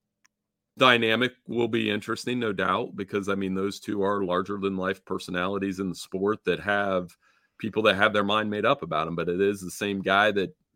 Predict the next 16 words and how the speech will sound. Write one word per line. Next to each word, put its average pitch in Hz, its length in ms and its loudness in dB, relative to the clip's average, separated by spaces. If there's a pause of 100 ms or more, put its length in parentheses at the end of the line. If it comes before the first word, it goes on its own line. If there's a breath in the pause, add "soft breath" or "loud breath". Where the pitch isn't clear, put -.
(120)
you 92 100 -8
know, 95 140 -2
was, 95 360 -2 (200)
an, 87 120 -10 (240)
hasn't 202 220 0
been 196 120 6
an 139 100 4
offensive 135 400 -2
coordinator 123 340 0
since - 280 -10
two 131 140 -10
thousand 107 380 -2
two, - 280 -4
by 87 180 -2
the 78 100 -8
way, 78 320 -8